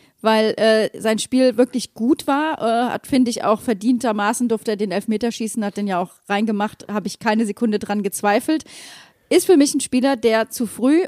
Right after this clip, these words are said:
und tut mir leid, falsch ausgewechselt wurde. Also ich habe mich gefragt, wenn du Inge runternimmst, warum bringst du nicht Fulgini? Wolltest, wollte Bo so defensiv spielen lassen, dass er deswegen Lee gebracht hat?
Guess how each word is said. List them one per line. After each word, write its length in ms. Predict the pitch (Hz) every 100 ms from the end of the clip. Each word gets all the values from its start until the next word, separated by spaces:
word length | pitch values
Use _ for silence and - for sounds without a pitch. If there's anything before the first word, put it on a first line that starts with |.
| -
und 280 | 240 247 -
tut 160 | 269
mir 80 | 247
leid, 280 | 202 220 247
falsch 300 | - - 330 -
ausgewechselt 640 | 175 - 165 - - 165
wurde. 240 | - - - 190 _ _ _
Also 340 | 202 214 208 -
ich 120 | 226
habe 140 | 247 269
mich 140 | 269
gefragt, 500 | 240 - 214 262 -
wenn 140 | 233
du 80 | 233
Inge 200 | - 240
runternimmst, 680 | 226 240 285 269 285 359 - _ _ _ _ _ _ _ _ -
warum 280 | 214 226 240
bringst 300 | 240 247 -
du 60 |
nicht 160 | 233 214
Fulgini? 540 | 240 220 214 247 226 165 _ _ _ _ _ _ _ _ _ _ _ _
Wolltest, 380 | 214 240 233 -
wollte 240 | 220 247
Bo 220 | 220 233 254
so 180 | 254
defensiv 540 | 247 269 277 254 247 247
spielen 340 | - 254 285
lassen, 240 | 262 262 240
dass 140 | 233
er 80 | 214
deswegen 400 | 220 220 226 208
Lee 120 | 247
gebracht 460 | 311 262 262 320 -
hat? 260 | 320 -